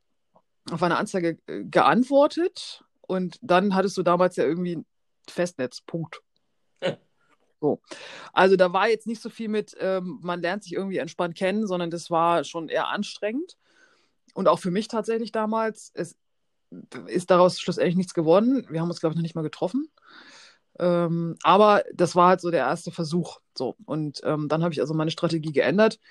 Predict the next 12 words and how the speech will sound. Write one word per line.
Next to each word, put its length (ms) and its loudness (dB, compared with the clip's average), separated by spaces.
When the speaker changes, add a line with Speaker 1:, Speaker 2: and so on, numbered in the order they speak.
Speaker 1:
und 360 0
hab 100 -4
dann 120 4
gedacht, 200 4
okay, 180 2
ich 120 2
muss 160 4
vielleicht 200 2
einfach 200 0
mal 120 0
samstagabends 560 -2
weggehen. 320 2